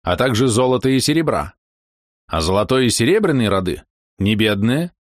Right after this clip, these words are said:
но наоборот по своей природе богатые,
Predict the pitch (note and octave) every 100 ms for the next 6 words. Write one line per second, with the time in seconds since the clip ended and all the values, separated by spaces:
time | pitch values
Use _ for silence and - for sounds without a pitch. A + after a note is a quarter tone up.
0 | _ _ - F#2+ A2+ B2+ A#2 B2 C#3+ -
1 | A#2 A#2 B2+ B2 A#2 A#2 B2 A2 A2 A2
2 | A2+ D3 E3+